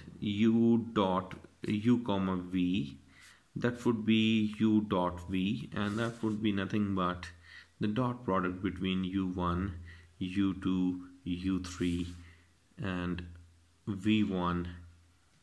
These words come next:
v two, v three.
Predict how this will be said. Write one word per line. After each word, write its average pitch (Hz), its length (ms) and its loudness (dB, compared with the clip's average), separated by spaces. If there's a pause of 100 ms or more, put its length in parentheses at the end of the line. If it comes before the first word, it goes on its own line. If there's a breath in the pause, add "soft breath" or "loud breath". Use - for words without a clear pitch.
(540)
v 98 340 0
two, 87 480 -2 (400)
v 90 320 -4
three. 85 380 -8